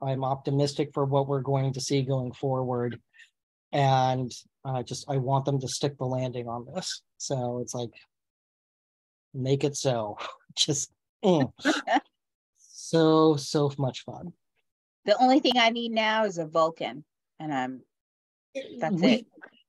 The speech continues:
Speaker 1: we have the Vulcan on the bridge. She's, she's the bald character.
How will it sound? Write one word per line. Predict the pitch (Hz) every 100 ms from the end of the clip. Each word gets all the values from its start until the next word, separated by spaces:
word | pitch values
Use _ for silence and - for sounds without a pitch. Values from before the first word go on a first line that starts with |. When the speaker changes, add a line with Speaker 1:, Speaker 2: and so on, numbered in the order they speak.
| _
Speaker 1:
we | 190 190
have | 190 247 247
the | 220
Vulcan | 208 226 247 196
on | 175
the | 180
bridge. | 151 156 214 190 143
She's, | - - 190 175 160 -
she's | - 185 -
the | 156
bald | 147 165 226
character. | - 151 131 120 - 123 143